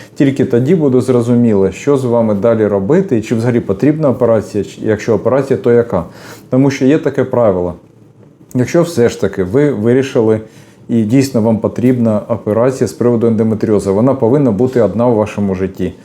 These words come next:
Дуже важливо зробити одну гарну операцію, ніж п'ять поганих операцій. І тут, е, треба балансувати,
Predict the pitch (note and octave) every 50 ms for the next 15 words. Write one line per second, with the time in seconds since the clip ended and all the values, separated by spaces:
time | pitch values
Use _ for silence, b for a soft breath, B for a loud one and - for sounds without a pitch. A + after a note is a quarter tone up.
0 | B B B - A2+ B2+ A#2+ A#2 A#2 G#2+ G#2 G2 B2+ E3 D#3 C#3 A2 A2+ A2+ A#2+
1 | A#2+ C3+ C3+ B2 A2+ A2 - B2 A#2 A#2 A#2 C3 D#3 D3+ B2 B2 B2 B2 A#2+ A2
2 | G#2 G2+ G2 G2+ A2 G2 F#2+ F#2 F#2 - - G2 F#2+ F#2+ G#2 A2+ A#2+ B2+ - -
3 | - - A#2 A2+ B2 C3+ B2+ B2+ - B2+ A2 F#2+ G2 F#2+ F#2 E2 - - F#2 E2
4 | - F2+ E2+ E2+ E2 E2+ - - - - - B B B B B B B B B
5 | B B B B B - - - B2+ A2+ - - E3 E3 E3 - - B2+ A#2 A2+
6 | A2 G#2+ G#2 G#2 - - - - - - C#3 C#3+ C#3 C#3 A#2+ A2 B2+ B2 A#2+ A#2+
7 | A2+ - B2 A2 G2+ F#2+ F2 E2 - -